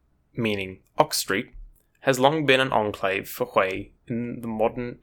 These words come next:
capital of China. The long, double-lane main street of the district is fronted by businesses and services that provide for Islamic residents of the city.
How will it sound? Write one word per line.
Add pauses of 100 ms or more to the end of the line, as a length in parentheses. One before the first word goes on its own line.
capital
of
China. (800)
The
long, (180)
double-lane
main
street
of
the
district (420)
is
fronted
by
businesses
and
services
that
provide
for
Islamic
residents
of
the
city.